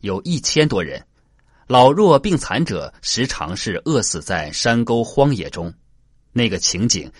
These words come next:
真是令人惨不忍睹。那个时候，大王的粮仓里堆满了粮食，国库也很充足。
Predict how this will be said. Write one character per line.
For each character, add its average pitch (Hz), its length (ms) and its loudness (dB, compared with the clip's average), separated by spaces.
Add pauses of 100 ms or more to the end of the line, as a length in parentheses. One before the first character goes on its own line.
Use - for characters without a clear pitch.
(260)
真 113 160 2
是 117 100 -4
令 117 220 0
人 87 240 -4
惨 - 280 -4
不 139 120 -2
忍 95 200 -4
睹。 80 240 -10 (960)
那 190 220 2
个 117 100 -2
时 107 160 -4
候， 85 400 -4 (300)
大 202 220 6
王 113 200 4
的 156 100 4
粮 110 200 0
仓 170 260 2
里 80 320 -4
堆 139 200 4
满 92 160 0
了 78 100 -10
粮 85 260 -4
食， - 240 -4 (380)
国 131 240 4
库 101 460 0
也 107 120 -2
很 - 200 -6
充 131 240 2
足。 - 200 -6